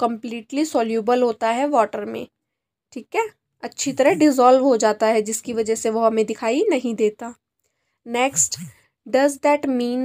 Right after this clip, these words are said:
that how, now the water does not have salt? If it has, then where is the salt? Does that mean that now the water does not have salt? कि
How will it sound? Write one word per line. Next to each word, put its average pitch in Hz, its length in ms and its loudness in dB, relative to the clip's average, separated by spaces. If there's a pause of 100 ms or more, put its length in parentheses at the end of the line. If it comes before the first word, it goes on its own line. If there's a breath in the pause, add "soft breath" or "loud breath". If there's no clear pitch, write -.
that 254 300 0
how, 226 340 0 (220)
now 240 260 6
the 294 80 8 (140)
water 233 340 6
does 240 180 -2 (120)
not 262 160 2
have 233 300 4
salt? 214 460 0 (200)
If 254 100 -14 (760)
it 226 180 -12
has, 233 340 6 (180)
then 254 300 2
where 254 340 4 (140)
is 220 100 -6 (140)
the 285 80 0 (160)
salt? - 340 -2 (560)
Does 285 320 0
that 294 260 -2 (200)
mean 233 340 -6 (960)
that 254 380 -2
now 247 160 2
the 285 140 4 (100)
water 254 260 2
does 240 220 0
not 247 200 -2
have 277 220 2
salt? - 320 -2 (640)
कि 277 240 -14